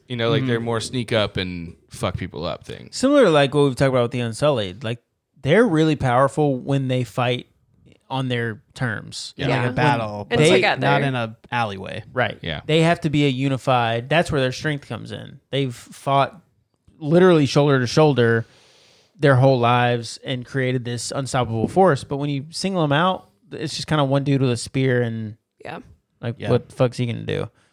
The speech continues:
Speaker 3: Similarly, like, I think you're right. They're way more, like, assassiny. But if you get 'em in open combat, not really a lot of hope for 'em.
Speaker 1: Yeah.
Speaker 3: Um, just kinda the vibe I got. But yeah, th-, I mean,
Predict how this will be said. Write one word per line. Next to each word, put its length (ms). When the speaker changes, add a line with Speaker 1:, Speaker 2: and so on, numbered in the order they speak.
Speaker 3:
Similarly, 640
like, 480
I 160
think 240
you're 180
right. 380
They're 300
way 240
more, 400
like, 140
assassiny. 840
But 120
if 40
you 60
get 140
'em 100
in 140
open 320
combat, 560
not 400
really 260
a 40
lot 180
of 60
hope 220
for 180
'em. 200
Speaker 1:
Yeah. 320
Speaker 3:
Um, 560
just 140
kinda 200
the 80
vibe 160
I 80
got. 340
But 360
yeah, 260
th-, 220
I 100
mean, 380